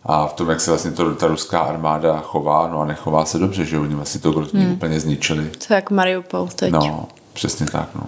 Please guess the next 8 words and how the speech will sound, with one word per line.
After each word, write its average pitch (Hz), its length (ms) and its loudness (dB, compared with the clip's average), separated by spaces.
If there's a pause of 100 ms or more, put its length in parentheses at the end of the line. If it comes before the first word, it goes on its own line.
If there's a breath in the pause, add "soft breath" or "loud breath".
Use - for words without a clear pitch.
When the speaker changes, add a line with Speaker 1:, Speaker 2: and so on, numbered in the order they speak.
Speaker 2:
To - 140 -18
je - 60 0
strašný. - 560 0
Speaker 1:
Hmm. 170 380 0
Speaker 2:
Strašný. - 580 0
Tohle 196 400 6
jako 196 240 0
sledovat, 196 760 2